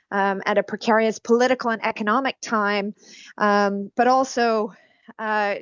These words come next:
get dragged into a broader conflict in this moment. Mm. Both Iran and Hezbollah are playing a much more longer strategic game in this conflict.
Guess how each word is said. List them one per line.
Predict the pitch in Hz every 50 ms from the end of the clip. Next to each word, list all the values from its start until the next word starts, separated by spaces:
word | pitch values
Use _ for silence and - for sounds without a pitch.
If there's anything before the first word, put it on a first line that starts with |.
| 190
get | - 226 233 -
dragged | - 247 240 240 233 208 208
into | 233 220 220 214 - 220
a | 208 202
broader | - 202 196 196 190 185
conflict | 185 - 214 208 208 - - 202 190 180 202
in | 202 180
this | 180 180 185 -
moment. | 208 202 196 196 190 180 175 - _ _ _ _ -
Mm. | 202 202 196 190 175 156
Both | - 220 220 220 220 - - _ -
Iran | 247 233 214 226 226 226 220 226 220 220 -
and | 220 214 220 220
Hezbollah | 208 214 220 196 196 185 208 208 208
are | 202 202 196 190
playing | - - 214 208 208 208 208 196 196 - - - - - -
a | 196 202 - -
much | 208 226 - - - 226
more | 220 214 202
longer | 202 208 208 208 208 202 208 196
strategic | 196 - - - 202 190 - - 262 254 240 - 208 185 - -
game | 190 170 170 180 185 185
in | - 196 202
this | 196 180 175 -
conflict. | - - 180 175 170 - - 113 - - - -